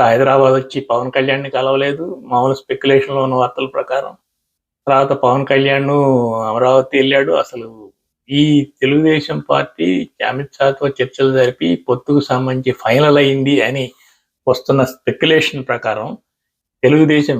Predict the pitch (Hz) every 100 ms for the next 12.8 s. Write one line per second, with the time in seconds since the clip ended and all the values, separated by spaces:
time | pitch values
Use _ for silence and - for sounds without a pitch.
0 | 110 139 156 147 139 127 120 131 - -
1 | 104 143 151 - 139 135 123 - 127 117
2 | 113 110 113 - 104 127 165 165 143 131
3 | 117 110 - - 131 170 180 170 165 160
4 | 107 113 175 170 - 156 165 165 151 127
5 | 127 123 123 101 - _ _ _ _ _
6 | _ _ - 127 156 143 - 117 113 98
7 | _ _ _ - 113 120 131 123 95 101
8 | _ _ _ - 135 147 165 165 151 139
9 | 143 143 143 139 135 135 131 127 139 -
10 | _ 113 117 - 139 131 120 120 123 120
11 | 110 110 117 113 127 123 123 117 123 120
12 | 117 123 123 123 110 107 95